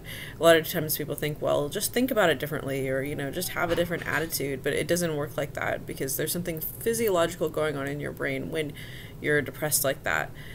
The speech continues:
that makes it difficult or even impossible to do certain things. So there's that. There's also these deep feelings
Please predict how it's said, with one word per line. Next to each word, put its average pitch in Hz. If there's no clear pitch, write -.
that 147
makes 156
it -
difficult 170
or 156
even 147
impossible 139
to -
do 156
certain 151
things. -
So 180
there's 170
that. 156
There's 196
also 262
these 240
deep 190
feelings 170